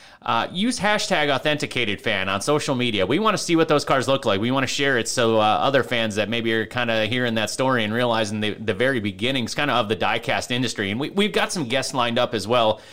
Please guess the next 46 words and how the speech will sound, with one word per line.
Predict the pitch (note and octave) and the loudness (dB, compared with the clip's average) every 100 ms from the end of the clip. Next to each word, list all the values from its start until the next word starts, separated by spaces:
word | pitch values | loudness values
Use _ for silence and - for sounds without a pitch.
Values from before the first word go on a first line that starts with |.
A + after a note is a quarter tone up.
| - | -14
in | - A2+ | -6 -6
future | D3+ D#3 C3 | -2 -2 2
episodes | A2+ A2 A2+ G#2+ G#2 | 2 0 0 0 0
where | A#2+ | 0
we, | A2+ A#2 | 2 0
we | A2 A2 C3 | -2 -2 -2
will | A#2+ | -2
talk | A#2 C3 B2 | 0 0 0
about | - G2+ G2+ | 0 -2 -2
the | |
beginnings | G#2+ F#2+ A2 A2 F#2+ | -6 -4 -2 -2 -4
of | F#2 | -6
the | F#2+ | -4
diecast | F#2+ G2 - G2 - | -2 -2 -2 -4 -2
industry, | G#2+ F#2 - G2+ | -4 -4 -4 -6
with | F2+ F#2 | -6 -8
the | |
Days | F#2 A#2+ A2+ | -4 -4 -4
of | A2+ | -4
Thunder | A#2+ G#2+ | -2 -2
cars | F#2 A2 G2 | 0 0 0
were | G2 | 0
the | G2 | -2
very | G2 A2+ A#2 | 0 2 2
first | A2 A#2+ - | 2 0 0
ones | A#2 A2+ | 0 0
that | G#2 | 0
even | G#2 A2 G2+ | 0 -2 -2
were | G2+ | -2
remotely, | G2 G2+ A2 C3+ B2 G#2 G2 - - - - | -2 -2 0 -2 -2 -6 -6 -14 -20 -20 -6
you | B2 | -2
know, | G#2+ | 0
involved | G#2 B2+ A#2 B2+ A2+ | 0 0 2 2 0
in | G#2 | -2
nascar | A2+ A#2+ - G#2+ F#2+ | -2 -2 -2 0 0
in | |
nineteen | G#2 A2+ A#2 G#2+ | 0 -4 -4 -2
ninety, | G#2+ A2+ A2 F#2 - - - - | 0 0 -2 -6 -10 -20 -20 -4
uh, | A#2 G#2+ | -2 0
um, | G2+ G2 F#2 F#2 F2+ - | 0 -2 -4 -10 -12 -12
that | A2+ G2+ | -6 -4
kinda | - C3 A2 | -2 -4 -2
started | - C3 B2+ C3 G2 F2+ _ _ _ _ | -2 0 0 0 -4 -8 _ _ _ _
this | A2+ A#2 | -6 -2
whole | B2 B2+ | 2 2
thing. | A#2 B2+ C3+ | 2 0 -2